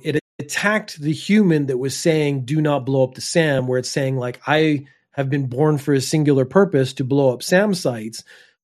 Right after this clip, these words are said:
You telling me no is interfering with that. I'm going to kill you." And then you can't say no anymore. We were training it in simulation to identify and target a sam threat. And then the operator would say, "Yes, kill that threat."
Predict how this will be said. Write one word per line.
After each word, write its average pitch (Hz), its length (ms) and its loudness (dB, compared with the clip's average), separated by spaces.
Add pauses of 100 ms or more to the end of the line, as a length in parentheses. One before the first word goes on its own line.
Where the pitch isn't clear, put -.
(120)
You 196 220 6
telling 202 360 4
me 160 80 2
no 165 200 6
is 139 100 0
interfering 202 480 4
with 151 160 2
that. 135 400 0
I'm 143 140 -2
going 143 180 0
to 139 80 -2
kill 143 240 0
you." 175 340 6
And 147 140 -2
then 240 140 6
you 254 80 6
can't 220 260 0
say 180 180 2
no 175 300 6
anymore. 123 460 -6 (580)
We 208 140 6
were 247 160 4
training 233 500 -2
it 226 140 0
in 160 140 -4
simulation 165 800 0
to 139 160 -8
identify 135 600 -6
and 135 120 -4
target 123 360 -8
a 110 60 -14
sam 123 340 -8
threat. 113 400 -10 (100)
And 120 160 -10
then 135 160 -2
the 139 100 -4
operator 135 460 -2
would 127 160 -4
say, 127 140 -6
"Yes, 135 420 -4
kill 127 280 -6
that 117 200 -6
threat." 156 320 -2